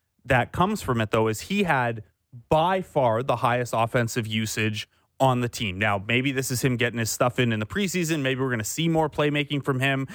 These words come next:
Um, this, you know, when we compare the scoring load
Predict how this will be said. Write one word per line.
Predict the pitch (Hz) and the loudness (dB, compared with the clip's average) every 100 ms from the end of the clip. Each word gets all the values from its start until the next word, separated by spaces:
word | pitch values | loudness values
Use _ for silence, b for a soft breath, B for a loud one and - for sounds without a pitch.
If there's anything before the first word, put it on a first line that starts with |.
| B - | B 0
Um, | 120 107 | 2 2
this, | 113 147 147 - - | 2 0 -2 -12 -2
you | 147 | 0
know, | 113 107 123 b _ | 2 0 -4 b _
when | 131 135 127 | 0 2 2
we | 123 | -2
compare | 143 127 135 143 | -2 0 2 2
the | 123 | 0
scoring | 127 - 135 131 139 135 | -4 -2 2 2 2 0
load | 123 127 127 120 | 0 0 -2 -8